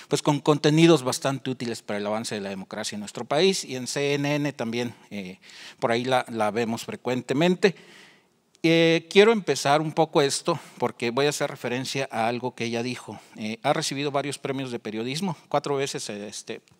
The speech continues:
premios nacionales de periodismo, la presea Sor Juana, y en dos mil dieciocho el premio Sanger de la Universidad de Arizona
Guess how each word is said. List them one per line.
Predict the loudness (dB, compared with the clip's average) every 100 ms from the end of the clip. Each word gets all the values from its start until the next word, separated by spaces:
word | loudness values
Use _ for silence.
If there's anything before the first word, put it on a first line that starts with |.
| -12 -4
premios | -2 -2 -4
nacionales | -4 -2 0 0 -2
de | -2
periodismo, | -2 2 6 6 4 0 -2 -12 -20 -20 -4
la | -2 0
presea | -4 -6 -6
Sor | -4 -4
Juana, | 6 6 6 2 -6 -20 -20 -2
y | 4 4 4 2
en | 2 8
dos | 8 10
mil | 8 8
dieciocho | 8 6 8 8 8 4 0 0
el | 0 0 -2
premio | 2 4 4 2 0
Sanger | 0 2 4 0 -2
de | -4
la | -4
Universidad | -4 -4 -2 -2 0
de | 0
Arizona | 0 -2 -4 -4